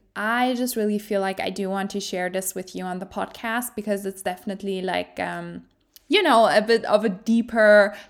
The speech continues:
topic than just posting it in an Instagram caption that maybe not everyone is gonna read all the way till the end. And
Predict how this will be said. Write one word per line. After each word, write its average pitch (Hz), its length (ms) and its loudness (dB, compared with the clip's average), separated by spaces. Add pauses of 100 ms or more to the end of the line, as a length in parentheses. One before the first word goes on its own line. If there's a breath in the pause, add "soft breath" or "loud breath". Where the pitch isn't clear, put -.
topic 233 760 0
than 196 200 -2
just 202 400 2
posting 208 540 -4
it 196 220 2
in 190 220 -2
an 190 120 -4
Instagram 214 680 0
caption 196 800 -4
that 180 320 -4 (100)
maybe 254 340 -2
not 294 200 2
everyone 220 460 0
is 233 120 -2
gonna 233 280 4
read 208 300 0
all - 260 0
the 196 120 -2
way 185 160 -2
till 190 200 -8
the 180 180 -8
end. 180 420 -6
And 180 340 -8